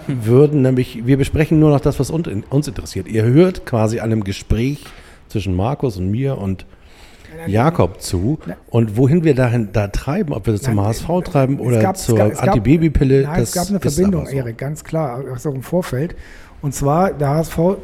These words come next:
Speaker 2: denkt ja gerade über Neuverpflichtungen nach. Und wer ist da im Gespräch?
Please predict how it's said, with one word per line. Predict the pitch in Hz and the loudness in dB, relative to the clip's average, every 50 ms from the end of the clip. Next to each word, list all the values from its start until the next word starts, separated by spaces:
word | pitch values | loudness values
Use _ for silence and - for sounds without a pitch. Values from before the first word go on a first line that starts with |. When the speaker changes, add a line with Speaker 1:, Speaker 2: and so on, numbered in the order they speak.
| - | -10
Speaker 2:
denkt | - 131 156 170 160 - | -4 -2 -2 0 2 0
ja | 170 | 0
gerade | 151 151 147 156 156 160 | 0 2 0 0 0 2
über | 143 143 | 0 0
Neuverpflichtungen | 139 143 156 175 - - 139 - - 139 135 - - 139 135 127 | 2 2 2 0 0 0 -4 -2 -2 -2 -2 -2 -4 -2 -2 -2
nach. | 123 117 139 185 208 - - | 0 0 0 -2 -2 -4 -6
Und | 131 127 120 | -8 -4 -2
wer | 139 143 156 | 0 0 0
ist | 151 - | -2 -2
da | 165 | -4
im | 139 143 | -4 -2
Gespräch? | 135 131 - - 131 143 180 196 - - | -4 -4 -4 -2 0 0 2 0 -2 -6